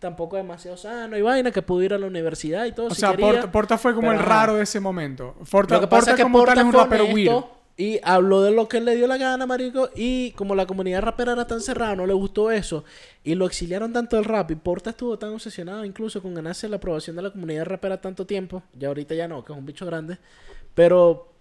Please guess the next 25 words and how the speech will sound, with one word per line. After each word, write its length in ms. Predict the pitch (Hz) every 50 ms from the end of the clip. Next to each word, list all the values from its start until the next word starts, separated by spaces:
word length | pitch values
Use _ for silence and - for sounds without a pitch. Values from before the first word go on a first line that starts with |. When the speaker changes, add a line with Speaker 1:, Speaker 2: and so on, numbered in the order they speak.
| _
Speaker 1:
por 160 | - - 170 175
eso 160 | 185 - 233
yo 100 | 226 220
digo 200 | 233 240 220 220
que 100 | - 208
la 80 | 196
comunidad 420 | 185 - 185 165 160 160 156 165 185
rapera 400 | 226 226 220 - 226 220 202 180
fue 160 | - - 185
la 120 | 180 -
que 100 | - -
hizo 160 | 208 - - 196
rapero 440 | 190 175 151 - - 185 190 196
a 100 | 180 175
Porta, 340 | - 202 190 170 - 160 143
porque 220 | - 156 151 147 147
la 100 | 147 143
comunidad 380 | 156 147 151 147 143 147 165
rapera 340 | 185 190 180 - 208 196 185
marginó 500 | 175 175 170 151 143 143 156 151 160 185
a 140 | 202 190 -
Porta 380 | - 233 233 240 240 - 233
dentro 280 | 214 196 185 175 175 160
del 140 | 143 143 151
rap, 320 | 190 190 185 160 - -